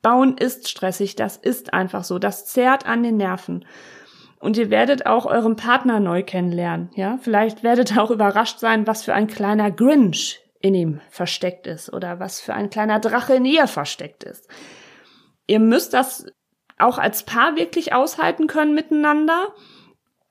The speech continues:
Ihr werdet wahrscheinlich nie wieder im Leben so viel diskutieren und so viele schlaflose Nächte, keine Ahnung was haben,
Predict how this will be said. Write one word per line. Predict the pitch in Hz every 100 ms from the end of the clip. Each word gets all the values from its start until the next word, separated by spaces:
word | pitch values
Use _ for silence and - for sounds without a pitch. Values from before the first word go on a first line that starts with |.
| _ _
Ihr | 208
werdet | 220 233 233 220 -
wahrscheinlich | 214 240 233 226
nie | 254 320
wieder | 311 240
im | 233
Leben | 202 247 226
so | 220
viel | 262 277
diskutieren | 233 240 - 214 - 269 285 359 349
und | 254 247 254
so | 220 233
viele | 262 247 233
schlaflose | 226 226 233 254 233 226
Nächte, | 214 269 - 262
keine | 233 262
Ahnung | - 240 269
was | 208 196
haben, | 175 180 247